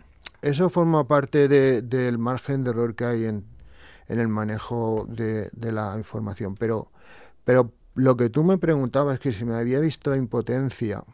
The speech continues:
A ver, yo lo, cuando peor lo he pasado ha sido cuando la pandemia. En la pandemia tuvimos unas, unas situaciones muy críticas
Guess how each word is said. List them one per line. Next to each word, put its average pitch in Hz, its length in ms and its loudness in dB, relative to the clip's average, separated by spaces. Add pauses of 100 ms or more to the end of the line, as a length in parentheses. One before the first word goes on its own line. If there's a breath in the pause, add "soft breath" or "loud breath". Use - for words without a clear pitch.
(1900 soft breath)
A 117 100 -2
ver, 117 340 0 (340)
yo 127 640 0
lo, 127 680 0 (260)
cuando 123 400 -2
peor 113 400 -4
lo 143 140 0
he 156 60 0
pasado 123 720 -6 (300)
ha 120 120 -4
sido 113 320 -6
cuando 127 240 -6
la 110 100 -6
pandemia. 104 520 -12 (1500 soft breath)
En 127 120 -2
la 117 80 -2
pandemia 113 420 -4
tuvimos 127 560 -2 (220)
unas, 123 480 -6 (120)
unas 120 380 -4
situaciones 117 920 -6 (120)
muy 120 280 -6
críticas 123 800 -6